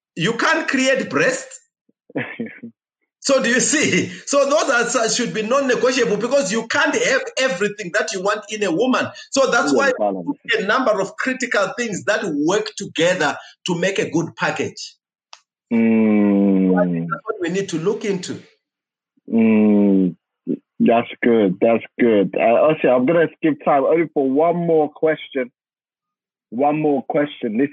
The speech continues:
Speaker 2: uh, the wisdom has been amazing. Please, one more question. Let's blow it up, and then, um,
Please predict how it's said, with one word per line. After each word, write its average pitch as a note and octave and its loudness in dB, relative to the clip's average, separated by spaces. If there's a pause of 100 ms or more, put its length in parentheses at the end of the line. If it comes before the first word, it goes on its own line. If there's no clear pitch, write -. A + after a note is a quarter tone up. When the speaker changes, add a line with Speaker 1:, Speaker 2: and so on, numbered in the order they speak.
(120)
Speaker 2:
uh, A2+ 0
the G#2+ -4
wisdom A#2+ 0
has G2 -4
been G2 -4
amazing. F#2+ -4 (960)
Please, A#2 2
one C#3+ 2
more D#3 4
question. C#3+ 0
Let's B2 -2
blow C3 4
it A#2 4
up, A2+ -6
and A2 -2
then, A2 0
um, G2 -2